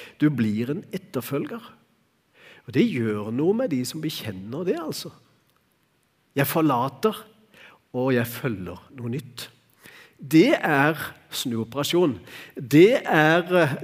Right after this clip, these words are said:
disippelliv. Det er, eh, å gå en annen vei.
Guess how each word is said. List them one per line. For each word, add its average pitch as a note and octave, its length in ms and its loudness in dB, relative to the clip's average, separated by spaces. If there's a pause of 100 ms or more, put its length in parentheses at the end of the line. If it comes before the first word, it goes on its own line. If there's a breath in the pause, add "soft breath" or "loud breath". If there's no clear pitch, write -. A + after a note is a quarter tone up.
disippelliv. F3 1200 2 (440 loud breath)
Det C#3 400 4
er, C3 400 2 (160)
eh, C3 260 2 (120)
å C#3 100 0
gå A#2 380 -2
en C3 180 -4 (140)
annen B2 560 -4
vei. F#3 300 -6